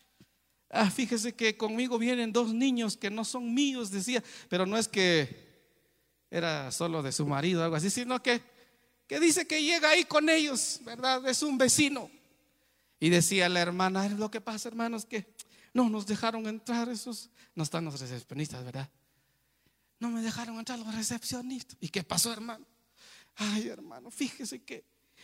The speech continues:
lo que pasa es que ya era tarde, no íbamos a venir al culto, pero por esos niños que llegaron y dijeron,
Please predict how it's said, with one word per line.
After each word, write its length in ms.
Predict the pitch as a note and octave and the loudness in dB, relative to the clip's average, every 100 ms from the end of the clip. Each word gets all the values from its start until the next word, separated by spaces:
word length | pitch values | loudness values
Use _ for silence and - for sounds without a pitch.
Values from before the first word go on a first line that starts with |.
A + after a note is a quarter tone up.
| - | -8
lo 140 | A#3 A3 | -2 0
que 140 | B3+ | -2
pasa 400 | - - C#4+ - | -4 0 0 0
es 80 | B3+ | -4
que 180 | - A#3+ | -4 -2
ya 120 | B3 | 0
era 180 | A#3+ G#3+ | 0 -4
tarde, 720 | - - C#4+ C4 A#3 B3+ A#3+ | -4 0 2 0 -4 -8 -2
no 180 | A#3+ C4+ | 2 4
íbamos 480 | C4+ C4+ A#3+ A#3 A3 | 4 2 0 -4 -4
a 80 | |
venir 320 | G3+ G#3+ C4 A#3+ | -4 -4 0 0
al 160 | A3 - | -2 -2
culto, 340 | D#4 D#4 C4 | -2 0 -2
pero 240 | - A3 G3 | -2 -4 -2
por 200 | A3+ C#4 | 0 0
esos 280 | C#4 B3+ A3 | -2 -6 -2
niños 440 | A#3+ D#4 C#4 A#3 | 2 4 2 -2
que 120 | B3 | -6
llegaron 380 | A3+ A#3+ B3+ B3+ | -4 0 0 0
y 60 | B3 | -4
dijeron, 360 | A#3 C4+ B3+ | -2 -2 -4